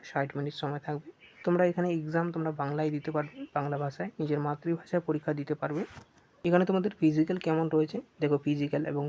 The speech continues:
পিইটি, পিএসটি তোমাদের কেমন নেওয়া হবে। দেখো, যারা মেল ক্যান্ডিডেট রয়েছে, তাদেরকে কিন্তু পাঁচ কিলোমিটার চব্বিশ মিনিটে দৌড়াতে হবে এবং ফিমেল ক্যান্ডিডেটদের ক্ষেত্রে ষোলোশো মিটার আট মিনিটে দৌড়াতে হবে। যেখানে চেস্ট রয়েছে, তোমাদের কিন্তু ছেলেদের ক্ষেত্রে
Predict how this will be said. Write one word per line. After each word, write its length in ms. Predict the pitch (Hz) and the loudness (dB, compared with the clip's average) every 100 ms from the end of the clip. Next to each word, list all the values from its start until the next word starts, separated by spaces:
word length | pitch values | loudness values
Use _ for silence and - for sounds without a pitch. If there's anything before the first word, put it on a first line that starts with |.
| 147 | 4
পিইটি, 260 | 156 156 151 | 4 6 2
পিএসটি 300 | 156 151 - | 2 0 -2
তোমাদের 260 | 156 139 139 | -4 -2 -2
কেমন 240 | 131 139 139 | -2 -4 -4
নেওয়া 140 | 143 | -2
হবে। 140 | 139 165 - _ _ | -4 -6 -12 _ _
দেখো, 200 | 165 165 147 | 2 4 4
যারা 260 | 160 165 180 | 2 2 2
মেল 260 | 165 170 | 4 2
ক্যান্ডিডেট 440 | 190 175 170 180 180 | 2 2 4 2 2
রয়েছে, 240 | 160 151 208 - - | 2 2 0 -6 0
তাদেরকে 340 | 143 147 147 | 2 2 0
কিন্তু 200 | 147 147 175 | -2 -2 -4
পাঁচ 260 | - - - | -4 -6 -2
কিলোমিটার 380 | 170 175 165 185 - - - - | 2 2 2 0 -2 -20 -20 -4
চব্বিশ 340 | 175 165 175 - | 2 4 4 4
মিনিটে 240 | 170 160 165 | 2 2 4
দৌড়াতে 380 | 151 151 139 156 | 4 4 2 2
হবে 200 | 151 220 - _ - - - | 0 -2 -8 _ -20 -10 -2
এবং 120 | 143 143 | -2 2
ফিমেল 260 | 151 175 | 4 4
ক্যান্ডিডেটদের 520 | 175 165 165 165 170 | 4 0 0 0 -2
ক্ষেত্রে 280 | 160 151 165 262 - - | -2 -2 -2 -2 -6 -6
ষোলোশো 320 | - 151 156 156 | 4 6 6 2
মিটার 260 | 143 - - 143 | 0 -2 -2 -2
আট 80 | - | -2
মিনিটে 320 | 143 139 - 302 - - _ _ - | -4 -4 -8 -10 -12 -20 _ _ -2
দৌড়াতে 380 | 147 139 131 135 | 0 2 0 -4
হবে। 160 | 123 160 _ - - - - | -8 -12 _ -20 -20 -8 2
যেখানে 280 | 165 196 190 | 4 4 4
চেস্ট 200 | - 202 - | 4 4 6
রয়েছে, 220 | 208 196 208 | 2 4 0
তোমাদের 240 | 185 180 175 | 0 0 2
কিন্তু 180 | 170 180 | 0 -2
ছেলেদের 360 | 214 156 156 170 | 2 2 4 2
ক্ষেত্রে 300 | 170 160 175 | 0 0 -4